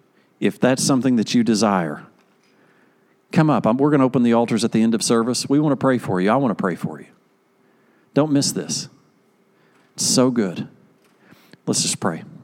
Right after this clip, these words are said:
Father, in Jesus' name, I just come against any type of wrong teaching,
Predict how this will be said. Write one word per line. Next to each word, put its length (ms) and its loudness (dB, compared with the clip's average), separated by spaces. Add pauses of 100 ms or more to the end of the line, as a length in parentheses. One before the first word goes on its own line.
(760)
Father, 320 2
in 80 2
Jesus' 420 0
name, 460 -2 (1120)
I 140 0
just 180 -2
come 200 2
against 380 0
any 180 2
type 320 0
of 260 -2 (680)
wrong 540 2
teaching, 580 0